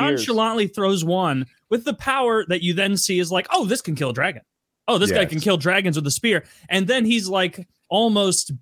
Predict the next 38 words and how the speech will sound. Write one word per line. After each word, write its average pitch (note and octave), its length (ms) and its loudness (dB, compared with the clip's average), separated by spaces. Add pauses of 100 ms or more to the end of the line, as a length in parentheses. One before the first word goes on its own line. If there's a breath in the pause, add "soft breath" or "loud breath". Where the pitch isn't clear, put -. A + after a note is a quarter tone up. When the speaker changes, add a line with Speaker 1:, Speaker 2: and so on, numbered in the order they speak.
(420)
Speaker 1:
bored, D#3+ 680 0 (200)
like, D3 260 -2
asking D#3 460 0
for F3 180 0
another D#3 300 2
one D3+ 300 2
and C#3+ 140 0
then C#3+ 100 0
taking E3 340 -2
fifteen F3+ 460 -2
minutes D#3+ 300 0
to F3+ 100 -2
line D#3 240 2
up D#3 160 0
like D3+ 140 0
he's D3 120 -2
got D#3 180 -2
the D3+ 80 -4
best D#3+ 260 -2
fucking D#3 360 -2
O-line E3 460 2
on D3 100 2
the C#3+ 80 2
planet. F3+ 500 0 (360 soft breath)
And D#3+ 360 4
Speaker 2:
Mm. - 60 -12 (140)
Speaker 1:
he, F#3+ 260 0
he's F3 180 0
just D#3+ 200 0
not, E3 220 0
like, F3 140 4
he, B3 80 6
he C4+ 180 4
could C4+ 220 0
have G3 140 0
dominated F3 680 0
by F#3 220 2
himself, E3+ 760 0